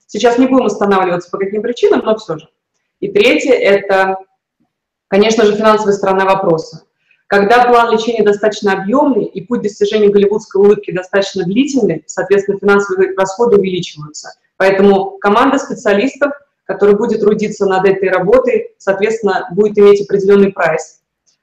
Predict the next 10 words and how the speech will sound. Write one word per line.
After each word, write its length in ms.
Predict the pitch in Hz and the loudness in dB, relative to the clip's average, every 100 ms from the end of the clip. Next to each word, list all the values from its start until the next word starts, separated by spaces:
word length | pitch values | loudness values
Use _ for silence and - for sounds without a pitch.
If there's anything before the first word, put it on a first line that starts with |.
| - | -6
э, 120 | 170 160 - | -6 -4 -4
в 60 | |
итоге 320 | 240 226 220 202 | -4 -2 -2 0
пла-, 280 | 190 185 190 | 0 0 0
плане 260 | 190 190 | 2 2
лечения. 420 | 190 185 175 156 | 0 -2 -4 -4
Поэтому, 420 | 156 190 202 202 202 | 0 0 4 4 4
наверное, 420 | 214 302 269 254 | 4 2 2 2
да, 180 | 247 226 | 4 4
роскошь. 500 | 262 - 165 - | 2 -2 -12 -18